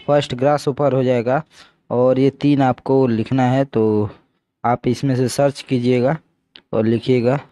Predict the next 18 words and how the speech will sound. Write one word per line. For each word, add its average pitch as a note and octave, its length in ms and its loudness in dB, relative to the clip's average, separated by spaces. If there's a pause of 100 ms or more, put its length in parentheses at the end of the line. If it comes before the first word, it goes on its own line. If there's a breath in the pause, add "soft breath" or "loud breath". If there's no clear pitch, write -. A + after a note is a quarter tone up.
(580 loud breath)
So - 120 -4
यहाँ C3+ 380 2
पे C#3+ 80 -2
दिया D3+ 280 0
है, C3+ 240 0 (480)
like C3+ 400 0
humans, D3+ 680 -4 (120)
insects D3 640 -2 (360)
such D3+ 240 0
as B2+ 240 2 (580)
ants, C#3 360 -2 (460)
honeybees C#3+ 580 0 (400)
and C3+ 280 0 (540 soft breath)
termites C3+ 500 0 (960)
live D3+ 300 0 (120)
together C#3 480 2
in B2+ 400 -2
groups। C#3 400 2